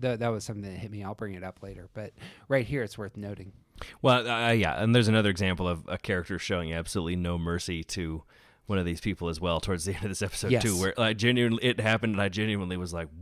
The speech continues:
Speaker 2: "Whoa.
Speaker 1: Yes.
Speaker 2: <laughs> This is a kid show."
Speaker 1: Yes.
Speaker 2: <laughs>
Speaker 1: No, there's a, there's, there is a lot of very, s-, you know, implied violence or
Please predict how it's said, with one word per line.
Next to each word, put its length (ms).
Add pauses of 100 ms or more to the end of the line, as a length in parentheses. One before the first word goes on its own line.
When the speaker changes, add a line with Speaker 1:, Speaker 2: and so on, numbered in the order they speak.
Speaker 2:
"Whoa. 560 (120)
Speaker 1:
Yes. 520
Speaker 2:
<laughs> 100
This 140
is 80
a 80
kid 460
show." 500
Speaker 1:
Yes. 420 (560)
Speaker 2:
<laughs> 460 (840)
Speaker 1:
No, 160
there's 200
a, 320
there's, 300
there 300
is 160
a 140
lot 360
of 440 (400)
very, 200
s-, 160 (380)
you 160
know, 320 (1040)
implied 720
violence 580
or 440